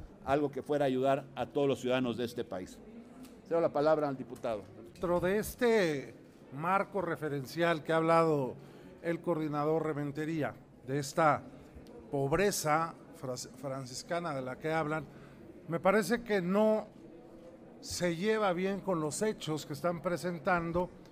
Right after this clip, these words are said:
Speaker 2: diferentes personajes, funcionarios públicos que están utilizando recursos de quién sabe dónde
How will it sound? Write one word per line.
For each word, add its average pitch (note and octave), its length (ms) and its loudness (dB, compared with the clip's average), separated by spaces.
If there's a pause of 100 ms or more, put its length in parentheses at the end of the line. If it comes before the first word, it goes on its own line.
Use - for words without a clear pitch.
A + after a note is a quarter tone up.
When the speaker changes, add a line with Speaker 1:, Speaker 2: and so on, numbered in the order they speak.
(560)
Speaker 2:
diferentes F#3+ 800 0 (420)
personajes, G3 720 0
funcionarios F#3+ 600 -4
públicos F3+ 720 -2 (500)
que D3+ 140 -4
están G3+ 320 0
utilizando F3 680 -2
recursos E3+ 640 -2
de B2+ 140 -6
quién G3 280 -2
sabe G3 320 0
dónde F3+ 500 4